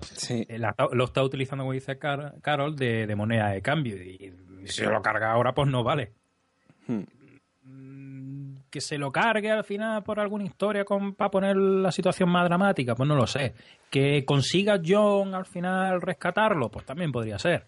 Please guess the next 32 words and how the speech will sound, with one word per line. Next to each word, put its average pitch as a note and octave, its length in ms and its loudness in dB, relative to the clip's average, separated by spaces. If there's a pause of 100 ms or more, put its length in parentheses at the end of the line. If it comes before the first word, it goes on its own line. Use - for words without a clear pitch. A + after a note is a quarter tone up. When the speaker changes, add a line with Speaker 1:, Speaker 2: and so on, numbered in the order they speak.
(960)
Speaker 1:
Hmm. A#2+ 160 -14 (340)
Speaker 2:
No, D3+ 380 2
el B2 80 2
Señor D#3+ 240 -2
de E3 80 -4
la D#3+ 80 0
Luz D#3+ 240 0
ahí D3+ 100 -4
no D3 140 -4
me D3 160 -4
está C#3 160 -4
mostrando C#3 460 -6
con B2+ 100 -4
mucha B2 220 -4
claridad B2 320 0
lo B2+ 80 4
que A#2 80 4
puede A#2 220 -2
ocurrir. G2 320 -8 (1000)
Speaker 1:
Hombre, C3 280 -2
yo, A#2+ 200 0
a B2+ 80 0
ver, B2+ 240 0 (240)
yo A2 260 -6
lo A#2+ 100 -2
que A#2+ 120 0
pienso C3+ 540 0
es B2+ 140 0
que B2+ 100 -4
básicamente B2+ 640 -2
lo G2 180 0
que F#2+ 280 -4